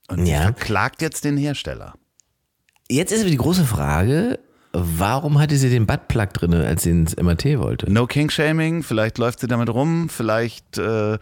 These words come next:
Speaker 1: hatte es einfach, also Menschen
Speaker 2: Aber die
Speaker 1: mögen
Speaker 2: ist gar
Speaker 1: ja
Speaker 2: nicht
Speaker 1: Dinge.
Speaker 2: gestorben. Ah, ich dachte, die hat's komplett zerfetzt.
Speaker 1: Nee,
Speaker 2: Nee,
Speaker 1: nee,
Speaker 2: die
Speaker 1: nee,
Speaker 2: lebt.
Speaker 1: nee, die ist nicht gestorben.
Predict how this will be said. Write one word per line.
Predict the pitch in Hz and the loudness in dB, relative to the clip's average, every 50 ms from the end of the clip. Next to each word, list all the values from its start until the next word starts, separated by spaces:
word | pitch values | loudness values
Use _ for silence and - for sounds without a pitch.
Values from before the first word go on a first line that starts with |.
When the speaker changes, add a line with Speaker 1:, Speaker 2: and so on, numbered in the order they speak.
| - - - - - - - - - - | -8 -18 -18 -18 -18 -18 -20 -20 -10 -2
Speaker 1:
hatte | - 110 110 113 131 117 | -2 -2 0 0 -2 -2
es | 104 110 98 - - - - - - | -2 -2 -2 -4 -4 -6 -6 -8 -6
einfach, | 78 104 117 117 113 - 127 120 110 - - - - - - | -2 -2 0 0 0 0 -2 -2 -2 -4 -12 -14 -14 -10 -4
also | 104 117 107 113 | -2 -2 0 2
Menschen | 113 120 131 160 - - 160 147 | 2 2 2 2 0 0 0 2
Speaker 2:
Aber | 135 123 | 4 4
die | 131 | 4
Speaker 1:
mögen | 160 180 | 4 4
Speaker 2:
ist | 170 | 2
gar | 151 214 | 2 2
Speaker 1:
ja | 143 135 | 0 0
Speaker 2:
nicht | - - | 0 0
Speaker 1:
Dinge. | - 104 | 2 2
Speaker 2:
gestorben. | 208 254 370 - | 2 0 0 0
Ah, | - 123 | -2 0
ich | - | 0
dachte, | - 160 - - 147 | 0 -2 0 2 2
die | 131 127 | 4 4
hat's | 135 127 - | 2 2 0
komplett | - 131 120 139 135 - | -2 0 0 0 0 0
zerfetzt. | - 131 - - - - - | -2 -2 -2 -2 -4 -2 0
Speaker 1:
Nee, | 120 151 170 | 2 4 4
Speaker 2:
Nee, | |
Speaker 1:
nee, | 196 190 170 | 4 4 4
Speaker 2:
die | 151 127 | 4 4
Speaker 1:
nee, | 120 | 4
Speaker 2:
lebt. | 120 117 | 4 4
Speaker 1:
nee, | 131 135 | 2 2
die | 135 156 156 | 2 0 0
ist | 151 - 160 | 0 0 -2
nicht | 156 - | -4 -4
gestorben. | - 147 - - 117 139 160 190 214 214 202 | -4 -4 0 2 2 2 2 0 -4 -6 -6